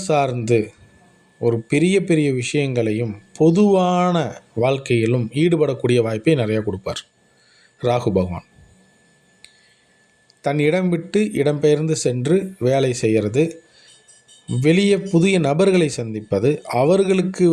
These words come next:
வந்து பயன்படும்படி நம்ம செஞ்சு கொடுக்கறது, அதுல நம்ம பலன் அடைவது. இப்படி வந்து ராகு, கும்பத்தில் இருக்கக்கூடிய ராகு அந்த நிறைவான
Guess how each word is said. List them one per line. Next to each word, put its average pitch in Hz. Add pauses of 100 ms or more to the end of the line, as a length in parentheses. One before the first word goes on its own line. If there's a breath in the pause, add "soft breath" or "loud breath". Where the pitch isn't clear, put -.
வந்து 156 (460)
பயன்படும்படி 131 (140)
நம்ம 110
செஞ்சு 113
கொடுக்கறது, 98 (200)
அதுல 202
நம்ம 180 (100)
பலன் 131
அடைவது. 107 (100)
இப்படி 185
வந்து 156 (140)
ராகு, 127 (640 loud breath)
கும்பத்தில் 160
இருக்கக்கூடிய 113 (100)
ராகு 131 (100)
அந்த 127 (140)
நிறைவான 175